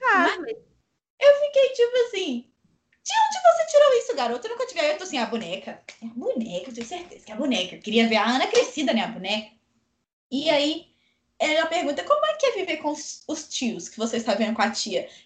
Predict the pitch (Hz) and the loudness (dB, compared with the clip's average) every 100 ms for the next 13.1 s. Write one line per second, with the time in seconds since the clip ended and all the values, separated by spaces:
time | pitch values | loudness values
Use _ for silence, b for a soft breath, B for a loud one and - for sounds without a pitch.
0 | - 339 330 320 320 302 349 427 381 370 | -4 -2 -2 -2 -2 -2 -4 -6 -6 -6
1 | 359 349 359 415 - - 311 403 403 415 | -6 -6 -6 -10 -12 -2 2 4 4 4
2 | 427 453 - - 311 - - 349 330 262 | 4 2 2 0 4 2 2 -2 0 0
3 | 226 240 285 262 226 226 254 294 285 - | 0 0 0 2 2 2 -2 -6 -8 -6
4 | 214 190 226 262 226 - - _ _ _ | -4 -2 0 0 0 -8 -16 _ _ _
5 | _ _ _ _ - 349 440 494 539 - | _ _ _ _ -8 -4 -4 -4 -10 -4
6 | 403 440 311 - - 359 427 415 392 349 | -4 -4 -6 -12 -10 -8 -6 -6 -6 -6
7 | 392 539 427 370 403 370 330 320 370 403 | -4 -2 -2 -2 -4 -10 -10 -10 -8 -6
8 | 403 359 359 339 311 294 494 571 440 - | -4 -4 -4 -6 -6 -6 -4 -4 -6 -8
9 | 294 311 339 240 220 - _ _ - 359 | -10 -6 -4 -4 -8 -12 _ _ 0 2
10 | 277 247 277 285 294 277 269 381 403 262 | 2 -4 -12 -10 -8 -6 -4 -4 -6 -10
11 | 226 262 254 247 240 254 233 247 330 254 | -8 -6 -6 -8 -12 -10 -8 -6 -8 -6
12 | 226 214 - b b - 294 381 330 - | -8 -8 -12 b b -10 -6 0 2 2
13 | 247 | -4